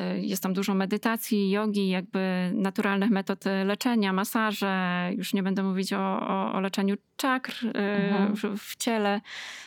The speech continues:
Speaker 1: No wszystkie różne, wszystkie różne metody naturalnego po prostu leczenia, leczenia człowieka. I oni się tym zajmują i oni to robią tak, ja to mówię trochę, e,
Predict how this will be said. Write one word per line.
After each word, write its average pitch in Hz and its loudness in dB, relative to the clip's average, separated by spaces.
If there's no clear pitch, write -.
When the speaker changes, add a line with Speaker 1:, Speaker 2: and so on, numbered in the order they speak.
Speaker 1:
No 233 2
wszystkie 269 0
różne, 240 2
wszystkie 277 -2
różne 269 2
metody 233 2
naturalnego 208 2
po 190 -4
prostu 190 0
leczenia, 185 0
leczenia 185 0
człowieka. 190 -2
I 226 2
oni 254 2
się 262 0
tym 254 2
zajmują 208 2
i 214 2
oni 226 4
to 233 0
robią 226 0
tak, 220 -6
ja 208 -2
to 220 0
mówię 214 0
trochę, 220 0
e, 214 0